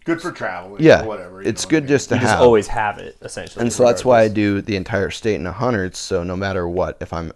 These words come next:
Speaker 2: in an area that I don't plan on being in, if I forget to save a map or whatever it is, I have something I can navigate, I can use it.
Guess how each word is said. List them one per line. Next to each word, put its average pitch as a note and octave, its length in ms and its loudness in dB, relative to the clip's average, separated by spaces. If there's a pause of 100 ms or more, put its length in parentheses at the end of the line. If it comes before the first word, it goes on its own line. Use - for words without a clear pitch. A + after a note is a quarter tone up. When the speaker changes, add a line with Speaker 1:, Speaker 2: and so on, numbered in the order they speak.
(400)
Speaker 2:
in G2+ 180 -2
an F#2+ 160 -6
area F2 320 -2
that D#2+ 140 -4
I D#2+ 80 -4
don't D#2+ 200 -12
plan A2 240 -4
on A2 200 0
being G2+ 280 -4
in, F2 280 -8 (400)
if - 80 -18
I C#2+ 80 -8
forget F#2 400 -8
to F#2 100 -8
save F#2 240 -4
a E2+ 60 -6
map D#2+ 360 -6
or D#2 120 -12
whatever F#2 440 -2
it D#2 80 -8
is, E3 280 -4 (240)
I - 100 -6
have F#2+ 240 -2
something E2+ 360 -10
I E2 100 -6
can F2+ 200 -8
navigate, E2 540 -4
I E2 80 -6
can C#2 180 -12
use D2 280 -10
it. - 240 -16